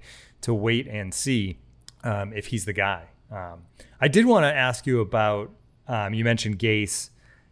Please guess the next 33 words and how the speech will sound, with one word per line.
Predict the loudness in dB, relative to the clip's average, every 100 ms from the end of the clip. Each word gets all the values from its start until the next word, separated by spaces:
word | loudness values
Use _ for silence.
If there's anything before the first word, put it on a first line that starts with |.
| _ -4
and, | 0 0 -2 -8 -14 -20 -12 -2
you | 0
know, | 0
the | 0
decision | -6 -4 -2 -2 -2
making | -2 -4 -8
as | -4
far | -4 -4
as | -6
play | -2 0 0
calling. | 0 0 0 -2 -6 -12 -20 -4
I | 0
wanted | 4 4
to | 2
bring | 2 2
up | 0 0
the | -2
Bell | 2 4 4
Gase | 2 2 2 -2 -6
feud. | -4 2 6 6 4
I'm | 2
gonna | 0
put | -2 -4
that | -2 -2
in | -4
quotes, | -2 -2 -2 -8
feud | -4 0 0 -2
from | -4
last | -2 -2 -2
week | -4 -4 -4
on | -4
Wednesday | -2 -4 -2 0 0
when, | 0 -4 -6